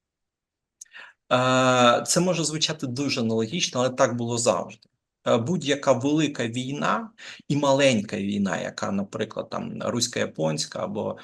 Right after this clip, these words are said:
русько-фінська, е, і русько-українська, всі ці війни завжди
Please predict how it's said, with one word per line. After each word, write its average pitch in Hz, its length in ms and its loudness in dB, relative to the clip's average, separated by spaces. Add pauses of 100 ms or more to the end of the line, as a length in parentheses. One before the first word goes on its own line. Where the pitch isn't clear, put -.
(240)
русько-фінська, 110 1300 -2
е, 110 260 -2
і 127 80 0
русько-українська, 123 960 -2
всі 156 240 0
ці 151 200 -4
війни 165 300 0
завжди 147 800 0